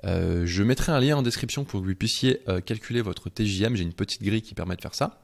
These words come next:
d'accord ? Donc par exemple, dans votre estimation, vous avez marqué installation du site sur un serveur, cent euros,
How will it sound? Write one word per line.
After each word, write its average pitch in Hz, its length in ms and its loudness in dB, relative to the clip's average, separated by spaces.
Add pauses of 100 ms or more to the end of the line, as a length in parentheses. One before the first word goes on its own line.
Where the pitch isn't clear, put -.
d'accord ? - 220 -6 (240)
Donc 110 120 4
par 117 120 8
exemple, 123 200 6
dans 104 120 6
votre 101 200 0
estimation, 127 560 0
vous 101 120 0
avez 98 100 2
marqué 104 380 0
installation 104 420 -2
du 104 60 -2
site 104 160 -4
sur 95 160 -6
un 92 80 -2
serveur, 120 480 2
cent 101 180 0
euros, 110 340 4